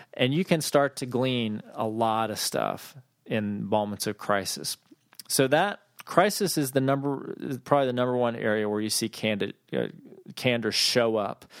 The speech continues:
just as a matter of course, because th-, people don't have any other choice. They have to be candid in a crisis, otherwise they'll never get through it.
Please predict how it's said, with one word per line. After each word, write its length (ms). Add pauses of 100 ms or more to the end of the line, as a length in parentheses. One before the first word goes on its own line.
(320)
just 320
as 120
a 60
matter 380
of 120
course, 360
because 360
th-, 200
people 180
don't 160
have 180
any 140
other 140
choice. 340
They 120
have 260
to 80
be 100
candid 460
in 60
a 60
crisis, 540
otherwise 340
they'll 120
never 240
get 140
through 220
it. 120